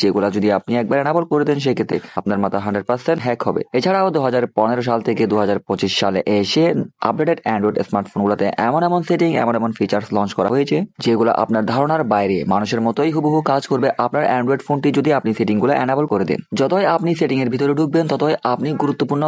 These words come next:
খুঁটিনাটি ফিচার সম্পর্কে জানতে পারবেন, যেগুলো আপনি এনেবল করে দিলে আপনার অনেক কাজে আসবে। আর এই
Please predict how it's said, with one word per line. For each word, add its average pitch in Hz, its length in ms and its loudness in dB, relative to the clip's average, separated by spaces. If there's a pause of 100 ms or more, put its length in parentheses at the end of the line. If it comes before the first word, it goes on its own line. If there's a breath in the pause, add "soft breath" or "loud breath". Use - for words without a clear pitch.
(100)
খুঁটিনাটি 127 440 0
ফিচার 110 340 0
সম্পর্কে 139 380 -2
জানতে 127 220 -2
পারবেন, 98 240 0 (160)
যেগুলো 131 240 2 (140)
আপনি 135 140 -2 (120)
এনেবল 104 300 0
করে 107 160 2
দিলে 135 180 0
আপনার 156 200 0
অনেক 170 200 -2
কাজে 120 260 0
আসবে। 90 180 -2 (120)
আর 101 80 0 (140)
এই 113 60 2